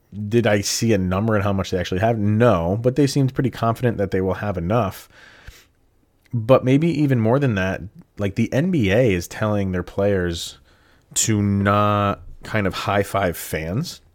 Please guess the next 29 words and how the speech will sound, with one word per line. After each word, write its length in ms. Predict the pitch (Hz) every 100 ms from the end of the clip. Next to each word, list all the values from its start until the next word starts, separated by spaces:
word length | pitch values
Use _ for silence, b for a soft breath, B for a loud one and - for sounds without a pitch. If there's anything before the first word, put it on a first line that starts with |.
| _
and 580 | - 85 87 87 85 85
do 160 | 101 95
more 260 | 95 98
of 120 | 95 85
a, 320 | 78 76 69 b b b
a 160 | 85 78
fist 400 | - 101 - -
bump, 240 | 143 185 - b b b b b b -
which 280 | 127 98 98
I 80 |
don't 200 | 104 104
really 260 | 95 92 87
get. 240 | 80 92
I 60 | 104
mean, 160 | 87 85
if 160 | -
you're 80 | 90
having 440 | 101 92 82 80 - - - - - _ -
hand-to-hand 880 | 110 107 98 90 90 92 85 80 -
contact, 720 | - 104 98 98 87 85 -
no 80 | 92
matter 240 | 90 87 87
if 140 | -
it's 260 | 90 - - - 87
an 160 | 92 85
open 260 | 101 95 82
palm 460 | - 92 92 90 -
or 260 | 85 82 78
knuckles, 680 | 80 90 - 80 80 -